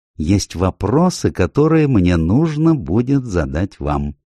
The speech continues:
Снова ее брови поползли вверх, но она больше ничего не сказала. Она повернулась лицом к окну,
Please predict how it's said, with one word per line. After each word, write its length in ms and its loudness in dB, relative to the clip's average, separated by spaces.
Снова 540 -4
ее 220 -4
брови 520 0
поползли 500 -2
вверх, 500 -2
но 160 2
она 220 2
больше 520 -2
ничего 500 -2
не 120 -4
сказала. 560 -6
Она 220 -2
повернулась 560 -4
лицом 480 -4
к 120 -10
окну, 460 -2